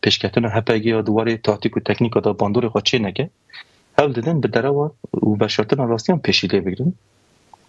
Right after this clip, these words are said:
جبو آگاهی این دیتری اپراسیون دیدیم داخلین خدا پار بگیر بود. اه، دور دا یا گرینگ اوه، اول گلک چکانش سر داگر کران راد کنش خواه نک لیسته اون ما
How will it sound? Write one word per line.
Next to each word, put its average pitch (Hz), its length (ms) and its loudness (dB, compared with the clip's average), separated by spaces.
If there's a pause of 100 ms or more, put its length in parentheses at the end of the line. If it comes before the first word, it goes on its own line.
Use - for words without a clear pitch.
(440)
جبو - 180 2
آگاهی 131 240 0
این 139 80 -2
دیتری 123 260 0
اپراسیون 127 760 0
دیدیم 117 340 2
داخلین 113 320 0
خدا 113 220 0
پار 143 200 0
بگیر 95 300 -4
بود. 139 160 -4 (800)
اه، 107 200 2
دور 120 220 2
دا 147 120 0
یا 151 100 2
گرینگ 135 320 0
اوه، 117 220 0 (360)
اول 117 280 2
گلک 135 260 0
چکانش 117 340 -2
سر 95 140 2
داگر 92 220 -2
کران 92 320 -2
راد 92 140 -2
کنش - 180 -4
خواه 98 200 0
نک 101 240 -2
لیسته 101 500 0
اون 104 200 0
ما 95 180 0